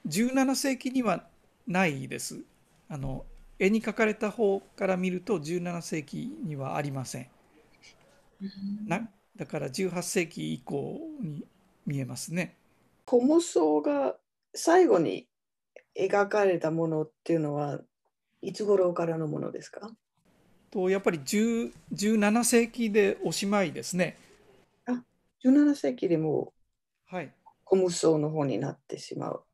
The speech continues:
Speaker 2: え-、絵から見ると。
Speaker 1: こ-、ええ、コモ、コモを巻いてるのは十七世紀までです。
Speaker 2: うん、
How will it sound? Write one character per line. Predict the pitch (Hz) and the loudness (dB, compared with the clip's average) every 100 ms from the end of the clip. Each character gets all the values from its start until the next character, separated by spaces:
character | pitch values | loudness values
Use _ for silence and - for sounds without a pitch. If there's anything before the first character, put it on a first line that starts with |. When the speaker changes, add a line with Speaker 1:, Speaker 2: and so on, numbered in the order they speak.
| - | -12
Speaker 2:
え-、 | - 202 | 2 6
絵 | 190 | 6
か | 156 | 4
ら | - | 0
見 | 143 | -2
る | - | -6
と。 | - - - _ | -4 -6 -8 _
Speaker 1:
こ-、 | 226 - - | -4 -2 2
え | 180 135 | 2 2
え、 | |
コ | - 208 | -2 0
モ、 | 196 202 _ - | 0 -2 _ -6
コ | 233 | 0
モ | 214 214 | 2 2
を | 202 | 2
巻 | 196 196 | 0 0
い | |
て | 214 | 0
る | 202 | 0
の | 233 | 2
は | 175 | 0
十 | 139 175 | 2 2
七 | 170 156 | 2 -2
世 | - 175 | -2 -4
紀 | 156 | -4
ま | 143 147 | -2 -2
で | 139 | -2
で | 131 | -6
す。 | - - - _ _ _ _ _ | -8 -12 -14 _ _ _ _ _
Speaker 2:
う | |
ん、 | - | -14